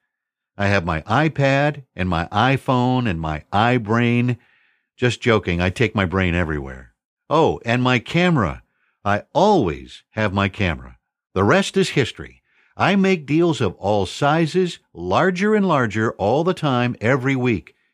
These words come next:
because I am now recognized as a great problem solver in real estate. This is especially true in Memphis,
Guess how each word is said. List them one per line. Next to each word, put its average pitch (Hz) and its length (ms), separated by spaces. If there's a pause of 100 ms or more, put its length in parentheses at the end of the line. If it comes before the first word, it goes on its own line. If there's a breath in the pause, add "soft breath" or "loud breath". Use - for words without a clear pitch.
because 107 840 (500)
I 90 160
am 82 220
now 143 260
recognized 107 760
as 87 140
a 92 60
great 95 560
problem 95 460
solver 87 480
in 82 120
real 85 180
estate. 71 420 (760)
This 196 280
is 117 220
especially 120 480
true 185 300
in 85 120
Memphis, - 440